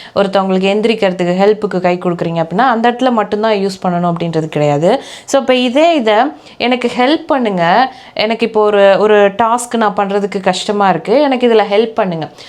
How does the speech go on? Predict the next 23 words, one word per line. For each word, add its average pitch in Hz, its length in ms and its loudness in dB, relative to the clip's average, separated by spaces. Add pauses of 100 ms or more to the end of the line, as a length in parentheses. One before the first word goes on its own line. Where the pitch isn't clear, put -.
So, - 120 -2
இப்ப 226 120 -2
அந்த 254 300 2
இடத்துல 285 340 2
கூட 262 280 2
"give 254 240 0
me 233 120 2
a 214 180 0
hand" 208 140 0
நீங்க 202 280 0
யூஸ், 175 220 0
இது 240 120 2
அந்த 240 240 2
இடத்துலயும் 247 120 -4
இந்த 262 320 2
ஃப்ரேசஸ் 208 320 0
வந்து 208 200 0
நீங்க 220 200 2
யூஸ் 165 280 -2
பண்ணலாம். 160 340 -2
"Give 208 320 2
me 190 80 0
a 247 120 2